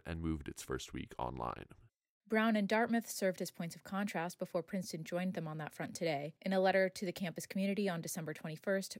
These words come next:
Speaker 2: Brown University President Christina Paxson wrote that, quote, "We do not anticipate any significant changes to the university operations or activities in the coming weeks."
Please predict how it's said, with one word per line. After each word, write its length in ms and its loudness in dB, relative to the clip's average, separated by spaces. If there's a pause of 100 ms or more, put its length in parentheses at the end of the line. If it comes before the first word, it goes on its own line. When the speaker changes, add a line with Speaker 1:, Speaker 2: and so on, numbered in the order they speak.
Speaker 2:
Brown 260 2
University 460 0
President 500 0
Christina 360 0
Paxson 480 -4
wrote 240 -2
that, 260 -4
quote, 320 2
"We 100 2
do 120 2
not 260 4
anticipate 540 -2
any 160 4
significant 520 -4
changes 440 2
to 100 -10
the 80 -2
university 480 0
operations 540 0
or 80 0
activities 500 -2
in 80 -4
the 60 -4
coming 320 -6
weeks." 360 -6